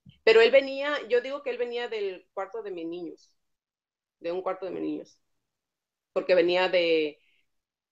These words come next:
el cuarto de mis niños está hacia la, que venía siendo tuyo, la derecha, y está un hall,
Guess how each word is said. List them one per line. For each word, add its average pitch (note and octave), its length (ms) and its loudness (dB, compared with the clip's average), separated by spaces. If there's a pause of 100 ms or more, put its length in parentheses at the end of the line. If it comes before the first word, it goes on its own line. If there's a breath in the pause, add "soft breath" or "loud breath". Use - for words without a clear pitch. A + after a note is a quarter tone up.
(580)
el F#3 220 6
cuarto G3+ 220 6
de A#3 60 6
mis G#3+ 80 8
niños A3 240 0
está F3+ 540 -4 (1300)
hacia F3 360 -8
la, D3+ 480 -8 (340)
que E3+ 80 -10
venía - 240 -8
siendo - 360 -10
tuyo, - 240 -8 (180)
la D#3 200 0
derecha, G3 540 2 (1200)
y F#3 120 4
está G#3 220 4
un G#3 180 4
hall, G#3 520 0